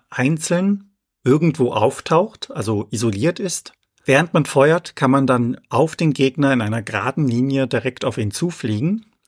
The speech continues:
und über ihn hinwegfliegen. Der Gegner wird sich dabei natürlich nach dem Helikopter richten, um ihn zu treffen. Und dementsprechend ist es von Vorteil, wenn man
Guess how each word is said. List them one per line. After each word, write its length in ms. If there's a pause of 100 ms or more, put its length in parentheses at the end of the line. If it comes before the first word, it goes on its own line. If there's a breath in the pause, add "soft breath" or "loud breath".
(140)
und 640 (260)
über 300
ihn 340
hinwegfliegen. 1080 (380)
Der 80
Gegner 380
wird 120
sich 160
dabei 300
natürlich 640 (280)
nach 260
dem 160
Helikopter 640
richten, 440
um 140
ihn 160
zu 180
treffen. 600
Und 440
dementsprechend 640
ist 160
es 120
von 140
Vorteil, 480
wenn 120
man 240